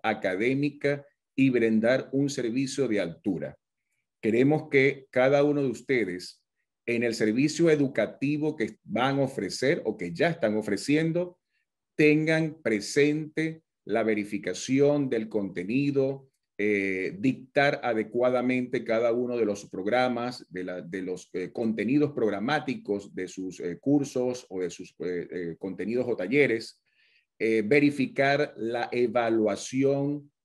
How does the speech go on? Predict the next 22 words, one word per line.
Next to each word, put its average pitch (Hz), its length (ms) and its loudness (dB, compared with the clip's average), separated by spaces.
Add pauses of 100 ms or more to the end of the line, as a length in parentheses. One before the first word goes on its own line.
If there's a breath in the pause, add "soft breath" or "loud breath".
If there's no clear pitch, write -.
(120)
y 120 400 -4
el 110 200 0
control 113 500 0
de 135 140 0
competencias 110 1000 0
de 98 160 -8
cada 113 280 0
uno 123 220 -2
de 120 40 -6
sus 113 200 -10
participantes. 92 960 -6 (560)
Es 131 160 4
decir, 139 420 0 (480)
los 123 240 4
niveles 143 420 2
de 175 140 -2
control 127 420 0
de 147 100 2
estudio 120 680 -2
de 104 180 -2
una 143 460 -2
universidad 113 880 -2